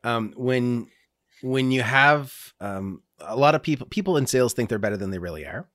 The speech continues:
That's just a general rule. Uh, but there, a lot of people are also very aware that when their strength is those, the closing conversations and building those relationships,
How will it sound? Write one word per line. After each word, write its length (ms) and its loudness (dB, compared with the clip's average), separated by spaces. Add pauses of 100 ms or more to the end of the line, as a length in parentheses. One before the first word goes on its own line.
(140)
That's 160 -12
just 140 -8
a 40 -8
general 380 -6
rule. 340 -6 (640)
Uh, 220 -6
but 480 6 (180)
there, 400 2
a 60 2
lot 180 6
of 60 0
people 240 0
are 80 6
also 200 2
very 280 2
aware 340 2
that 300 -2 (340)
when 240 0
their 180 2
strength 640 0
is 400 -4
those, 300 -2 (140)
the 60 -14
closing 360 0
conversations 800 -4
and 80 -4
building 240 -6
those 160 -6
relationships, 880 -4